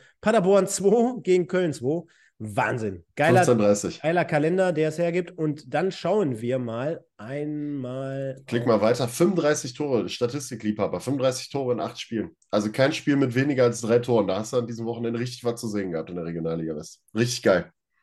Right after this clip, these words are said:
Speaker 1: Dann haben wir ja Düren auf Platz eins mit sechsundzwanzig Punkten. Dann haben wir auf Platz zwei den ersten F C Bocholt, ebenfalls sechsundzwanzig Punkte. Dann ist runtergegangen auf drei Fortuna Köln dreiundzwanzig, erster F C Köln einundzwanzig,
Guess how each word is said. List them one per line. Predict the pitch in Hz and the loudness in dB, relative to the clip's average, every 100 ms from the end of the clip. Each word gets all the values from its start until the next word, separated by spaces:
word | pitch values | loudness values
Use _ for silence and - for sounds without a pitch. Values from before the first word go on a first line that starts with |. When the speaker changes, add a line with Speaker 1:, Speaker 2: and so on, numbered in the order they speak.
| _ - | _ 0
Speaker 1:
Dann | 175 | 4
haben | 202 175 | 4 4
wir | |
ja | 131 107 | 4 2
Düren | 107 127 302 170 120 | 0 4 6 6 2
auf | 127 147 | 0 2
Platz | 190 185 | 2 2
eins | 165 110 104 - | 0 -2 -4 -2
mit | 143 156 | -2 0
sechsundzwanzig | 151 131 190 - 139 107 101 101 | -2 -2 -2 -2 -4 -6 -10 -14
Punkten. | - 101 98 90 | -14 -14 -14 -14
Dann | 104 135 | -4 0
haben | 180 | 2
wir | 190 | 2
auf | |
Platz | 190 220 - | 2 -2 -4
zwei | 208 214 147 | -2 2 2
den | 113 | 0
ersten | 143 165 202 | -4 -2 -4
F | 190 | -2
C | 190 | 0
Bocholt, | 180 120 113 | 0 -2 -6
ebenfalls | - 214 180 - 104 - | -2 0 0 -4 -8 -10
sechsundzwanzig | 101 104 175 - 180 165 139 - | -10 -8 -6 -6 -6 -6 -8 -10
Punkte. | 113 95 101 | -12 -12 -12
Dann | 95 113 123 | -10 -8 -6
ist | 139 135 - | -6 -8 -6
runtergegangen | 131 160 247 185 120 117 120 | 0 2 2 0 0 -2 -2
auf | 139 139 | -4 -2
drei | 139 143 131 | -2 0 -2
Fortuna | 104 - 208 196 | -2 -6 -2 -2
Köln | 190 151 | 0 0
dreiundzwanzig, | 120 120 165 117 - 101 104 - _ | 0 0 0 -2 -6 -12 -12 -14 _
erster | - 254 269 | -2 -2 0
F | 160 | -4
C | 135 | -6
Köln | - 123 131 185 - - | -4 -2 -2 -4 -10 -4
einundzwanzig, | 202 202 117 - 110 123 185 220 | 0 2 0 -6 -10 -2 -2 -2